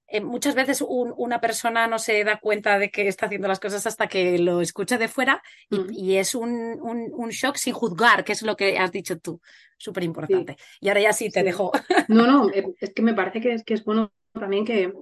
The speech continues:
Speaker 2: que en estos podcasts siempre podamos dar alguna herramienta que se lleven
Speaker 1: Sí, sí,
Speaker 2: las
Speaker 1: sí, sí.
Speaker 2: familias, porque si no es verdad que lo oyes y dices, "Ah, fenomenal, ¿y ahora qué hago?", ¿no? O sea, ¿cómo, cómo observo si nunca he aprendido? Entonces, eso es verdad.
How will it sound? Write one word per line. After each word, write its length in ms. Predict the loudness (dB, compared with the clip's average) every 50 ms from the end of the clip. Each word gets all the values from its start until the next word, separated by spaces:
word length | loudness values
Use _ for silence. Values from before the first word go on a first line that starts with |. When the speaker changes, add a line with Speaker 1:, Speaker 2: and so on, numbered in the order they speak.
| -16 -18 _ _ _ _
Speaker 2:
que 80 | -2 -2
en 60 | 0
estos 220 | 0 0 -2 -4 -4
podcasts 320 | -4 -4 -4 -4 -4 -2
siempre 180 | -2 -2 -2 -2
podamos 320 | -2 -4 -4 -4 -4 -2
dar 140 | -2 -2 0
alguna 240 | 0 0 0 -2 -2
herramienta 360 | -4 -2 -2 -2 -2 -2 -4
que 80 | -6 -8
se 140 | -8 -6
lleven 160 | -4 -4 0 2
Speaker 1:
Sí, 140 | 4 4
sí, 100 | 4 4
Speaker 2:
las 80 | 4 4
Speaker 1:
sí, 140 | 2 2 2
sí. 40 | 2
Speaker 2:
familias, 280 | 2 2 2 0 0 -6 _ -20 -20 -20 -20 -20 -20 _ _ _ _ _
porque 240 | 2 4 4 4
si 80 | 4 2
no 60 | 2
es 60 | 2
verdad 200 | 2 2 2 2 4
que 60 | 6
lo 120 | 8 8 8
oyes 300 | 8 6 6 4 2 2
y 40 | 0
dices, 140 | -4 -4 -8
"Ah, 100 | -10 -8
fenomenal, 360 | -8 -8 -6 -4 -2 -2 -2 -2
¿y 40 | -2
ahora 140 | -2 -2
qué 80 | -4 -6
hago?", 180 | -10 -10 -8 -6
¿no? 120 | -4 -4
O 20 | -4
sea, 160 | -4 -6 -6
¿cómo, 300 | -2 0 0 0 0 -2
cómo 220 | -2 0 2 2
observo 480 | 2 0 -2 -6 -10 -10 -10 -10 -12 -14
si 160 | -12 -10 -8
nunca 200 | -6 -4 -2 -2
he 80 | -2 -2
aprendido? 480 | -2 -4 -8 -10 -10 -10 -12 -14 -14
Entonces, 320 | -16 -12 -12 -12 -12 -12 -14
eso 140 | -14 -10 -8
es 40 | -6
verdad. 380 | -4 -6 -6 -8 -10 -12 -14